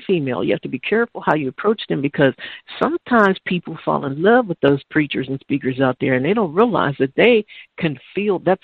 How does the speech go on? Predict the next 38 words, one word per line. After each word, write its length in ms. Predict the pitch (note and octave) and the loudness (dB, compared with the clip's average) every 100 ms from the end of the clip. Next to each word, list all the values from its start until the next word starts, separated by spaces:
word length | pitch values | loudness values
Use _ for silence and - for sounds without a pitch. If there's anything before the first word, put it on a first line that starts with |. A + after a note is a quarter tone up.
| - | -6
the 140 | D#3 | -6
anointing 720 | C3 C3 E3 A#3+ B3 - D#3 - | -6 -6 -4 -4 -4 -6 -8 -6
of 160 | B2+ C3 A#2+ B2 | -8 -8 -14 -2
God 460 | D#3+ A3+ G3+ - - | 0 2 0 -4 -2
making 340 | D3 C#3+ C#3+ | -4 -2 -6
them 220 | C3+ C3 - | -6 -8 -6
feel 180 | C3+ B2 A2+ | -6 -6 -4
good. 240 | B2+ - | -6 -2
That's 140 | - D3+ - | -4 -6 -6
the 100 | C3+ | -6
anointing 600 | B2+ C#3+ F3+ G#3+ - B2+ - - - | -6 -4 -2 -2 -4 -10 -12 -10 0
that 80 | D3 | 2
is 120 | C#3+ | 2
on 280 | C3+ C3 B2 | -4 -4 0
that 180 | A#2+ - - | -2 -2 -10
person. 580 | - F#3 D#3+ - - - - - - - | -4 -2 -2 -6 -12 -14 -20 -20 -16 0
Amen. 420 | E3 E3 E3+ F3+ F#3 | 0 2 -4 -6 -6
So 220 | C#3+ B2 - - - - | -6 -6 -8 -20 -14 -8
she 280 | F#3 A3 A#3 - | -6 -6 -6 -4
fell 180 | G#3+ | -2
in 160 | A3 G3+ | -2 0
love 240 | G3+ G#3 | 2 2
with 160 | F#3 F3 | 0 -6
Joseph's 500 | E3+ F3 G3+ F#3 G3 - | 0 2 2 0 -6 -4
anointing 500 | F#3+ G3+ F#3+ - E3 | 0 2 2 0 -4
or 60 | |
whatever, 320 | D#3+ D#3+ E3 | 0 0 0
and 100 | D#3+ - | -4 -2
she 80 | F3 | -4
wanted 240 | E3+ F3+ | -2 -2
to 80 | F3 | 0
go 140 | F3 | 0
to 80 | F3 | 0
bed 240 | E3 F3+ D#3 | 2 2 2
with 160 | E3 | -2
him, 240 | D#3+ D3 C3 | -2 -4 2
but 180 | D3+ - | 2 2
he 300 | C#3+ D3+ D3 | -4 -4 -4